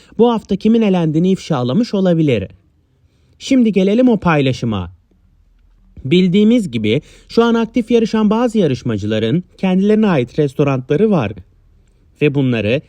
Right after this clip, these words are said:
hem kendi sosyal medya hesabından paylaşarak hem de restoranlar kendi sosyal medya hesaplarına reklam yaparak müşteri çekmeye çalışıyorlar. Fakat işte burada ortalığı karıştıran bir iddia var. İddiaya göre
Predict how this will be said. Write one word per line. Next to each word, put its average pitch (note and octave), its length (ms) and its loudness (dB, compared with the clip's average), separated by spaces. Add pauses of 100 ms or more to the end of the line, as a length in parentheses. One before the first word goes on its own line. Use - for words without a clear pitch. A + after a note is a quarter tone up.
hem G#3 200 -2
kendi G#3+ 280 -2
sosyal G#3+ 420 0
medya A3 280 2
hesabından G3 520 -2
paylaşarak A2+ 760 -4 (720)
hem E3 300 2
de A2 240 -2 (260)
restoranlar F#3 680 0
kendi F#3+ 300 -2
sosyal F#3+ 440 -4
medya G#3 300 0
hesaplarına A#2+ 640 -4
reklam F#3+ 400 -2
yaparak E3+ 460 -2 (260)
müşteri G3 400 -2
çekmeye C#3+ 420 -2
çalışıyorlar. D3+ 800 -2 (840)
Fakat F3+ 380 0
işte A#2 380 -2 (220)
burada G3+ 260 2
ortalığı G3 420 0
karıştıran F#3+ 580 -2
bir D#3 120 0
iddia F3+ 420 0
var. G#2+ 220 0 (800)
İddiaya G#3 480 0
göre A#2+ 420 0